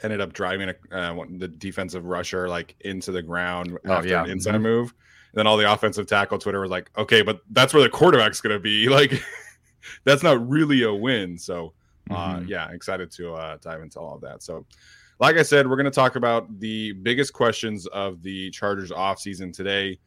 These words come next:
Speaker 1: Um, most notably Keenan Allen's future, and then, uh, a lot of the internal free agents that the Chargers are going to be deciding between, uh,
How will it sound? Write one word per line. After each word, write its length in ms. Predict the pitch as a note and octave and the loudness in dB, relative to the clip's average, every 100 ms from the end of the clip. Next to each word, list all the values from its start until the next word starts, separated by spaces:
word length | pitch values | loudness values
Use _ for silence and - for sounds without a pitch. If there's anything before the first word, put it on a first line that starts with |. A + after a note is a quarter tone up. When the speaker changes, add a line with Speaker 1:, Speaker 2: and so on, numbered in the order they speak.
| _ _ _ | _ _ _
Speaker 1:
Um, 520 | F#2 F2+ F2+ F2 F2+ F2+ | -6 -6 -6 -8 -10 -6
most 340 | G#2+ A2 - | -2 0 -2
notably 500 | G#2+ G#2+ G2+ G2+ G2 | -2 -2 -2 -6 -8
Keenan 360 | - G#2+ G2+ F2 | -10 -10 -8 -8
Allen's 400 | E2+ F#2+ F#2+ F2 | -8 -8 -8 -12
future, 580 | - B2 B2 B2+ B2 G#2 | -6 -4 -2 0 0 -2
and 160 | F#2+ | -6
then, 300 | F#2 F#2 F#2 - | -6 -6 -8 -12
uh, 380 | F#2+ F#2 F#2 F2 | -10 -8 -8 -8
a 80 | F#2 | -6
lot 220 | F#2 G2 | -4 -4
of 320 | F#2+ F#2+ F2 | -4 -8 -14
the 260 | E2 F2+ F2 _ _ - | -14 -14 -14 _ _ -2
internal 480 | B2 B2+ C3+ A#2+ A2 | 0 2 2 0 0
free 280 | - A2 G2+ | -2 -2 -2
agents 320 | G#2+ G#2 F#2 | -2 -4 -8
that 100 | F#2 | -12
the 60 | F2 | -8
Chargers 380 | G2 F#2 F2+ F2 | -8 -8 -10 -12
are 80 | |
going 220 | F2+ F2+ F2 | -10 -10 -12
to 220 | F2+ F2+ | -12 -14
be 240 | F2 F2+ | -12 -14
deciding 640 | F2 F2+ - G2 G2+ G2 F2 | -12 -10 -4 -2 -2 -6 -10
between, 500 | F2 - F2 E2+ E2 _ _ _ _ F#2 | -18 -14 -12 -12 -16 _ _ _ _ -4
uh, 420 | F2+ E2+ E2+ | -2 -2 -4